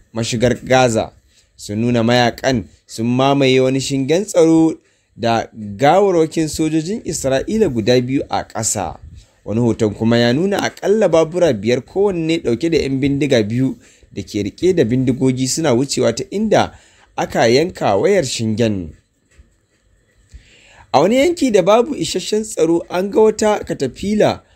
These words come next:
wato tana ruguza wani shingen da aka yi da wayoyi.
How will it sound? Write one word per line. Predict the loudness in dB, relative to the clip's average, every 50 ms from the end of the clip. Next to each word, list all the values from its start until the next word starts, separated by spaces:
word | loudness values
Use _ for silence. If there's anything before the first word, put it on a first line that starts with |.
| _ _ _ _ -8
wato | -8 -6 -6 -6
tana | -6 -4 -2 2 2 2
ruguza | 2 2 2 2 2 4 4 4
wani | 4 2 0
shingen | -2 -2 -4 -2 0 0 0 0 0
da | -4 -6 -6
aka | -10 -12 -8 -4 -2
yi | 0 0 0 2
da | 2 4 4 4
wayoyi. | 2 2 2 4 4 4 2 2 2 2 0